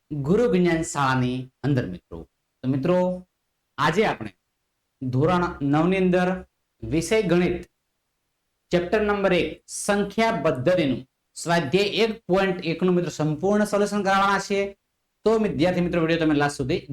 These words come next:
જોવાનો છે. ને જો વિદ્યાર્થી મિત્રો અગાઉના વીડિયોની અંદર, અ, એની બેઝિક માહિતી ચેપ્ટરની અને ઉદાહરણ એક થી ચાર સમજૂતી આપી દીધી છે. જો તમે વીડિયો ન જોયો તો અચૂક તમારે જોઈ લેવો.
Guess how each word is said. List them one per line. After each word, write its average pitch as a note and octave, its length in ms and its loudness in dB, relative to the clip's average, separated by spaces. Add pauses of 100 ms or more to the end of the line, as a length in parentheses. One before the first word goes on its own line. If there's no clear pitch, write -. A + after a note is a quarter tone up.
(160)
જોવાનો G2+ 440 -2
છે. - 220 -20 (1160)
ને B2+ 120 -2
જો D#3 120 0
વિદ્યાર્થી G#3 440 2
મિત્રો G#3 260 0
અગાઉના G3+ 560 2
વીડિયોની G3 280 2
અંદર, C3+ 300 0 (1000)
અ, C3+ 320 0
એની F3+ 120 2
બેઝિક D3+ 400 2
માહિતી F#3+ 400 0
ચેપ્ટરની G#3 480 0 (560)
અને D#3+ 160 -6
ઉદાહરણ G3+ 340 0
એક F3+ 80 -6
થી G3 160 -6
ચાર F#3 160 0
સમજૂતી D3 340 -2
આપી D#3 220 0
દીધી F#3+ 240 0
છે. G#3 260 -2 (200)
જો D3+ 100 0
તમે F3+ 160 2
વીડિયો E3+ 200 2
ન E3 160 2
જોયો F#3 220 2
તો F#3 80 2
અચૂક D#3 200 -4
તમારે D3+ 340 0
જોઈ C3+ 360 -2 (180)
લેવો. A#2+ 400 -2